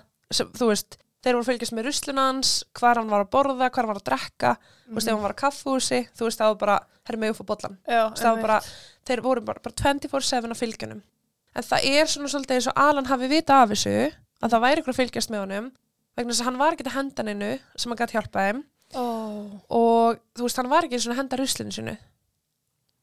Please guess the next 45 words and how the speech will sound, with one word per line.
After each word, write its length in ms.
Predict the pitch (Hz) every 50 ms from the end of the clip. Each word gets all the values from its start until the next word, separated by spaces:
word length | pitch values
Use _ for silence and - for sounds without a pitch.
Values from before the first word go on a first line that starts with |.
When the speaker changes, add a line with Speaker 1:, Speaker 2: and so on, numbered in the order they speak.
| _ _ _ _
Speaker 2:
Það 60 | _ 247
var 80 | 247
helt 220 | 226 262 254 - -
öllu. 380 | 233 220 - - 214 - 208 - _ _ _ _ _ _ _ _ _
Speaker 1:
Þú 140 | - - 247
veist, 180 | 214 202 - - -
þeir 200 | - - 233 233
náttúrulega, 280 | 233 240 233 240 214 220
ok, 140 | 233 233 - 208 202 190
gátu 260 | - 226 226 226 -
kannski 220 | 220 233 - 233 220
ekki 160 | - 240 233
verið 220 | 220 240 240 233
með 100 | 240 -
eftirlit 380 | 254 - - - - 233 240 -
twenty-four 340 | - 254 247 247 - 233 240 -
seven 560 | - - 262 240 220 190 185 190 190 214 254 - - - -
á 80 | 233
honum, 480 | 240 247 240 220 196 190 190 202 240 285 - _ _ _ _ _ _ _ _ -
en 100 | 220 220
hann 140 | 233 233 233
var 220 | 247 254 254 254 240
allavega 440 | 240 233 240 226 220 214 214 214 -
að 60 | 226 - _
gera 320 | 247 254 254 247 233 226
einhverjar 280 | - 247 226 - 233 220
ráðstafanir 640 | 233 233 233 - - 233 208 202 202 202 202 - - - _ _ _ _ _ _
að 100 | - 226 226
lögreglan 300 | 226 226 220 220 226 220
átti 140 | 220 - 226
mjög 140 | 226 226 - 220
erfitt 180 | 220 220 -
með 120 | 214 208 208
að 60 | -
fá 240 | 226 208 196 190 190 - _ _ _
sýnið 340 | - - - 220 208 190 -
hans. 260 | - - 196 - -
Speaker 2:
Já, 240 | - 247 240 233 226 214
ok, 200 | - 226 220 214
það 260 | 214 214 208 208 - -
var 100 | 247 247
náttúrulega 280 | 247 254 - 254 254
mjög 160 | 247 - -
erfitt. 360 | - 208 214 208 - _ - - - _ -
Speaker 1:
Já. 160 | 214 214 185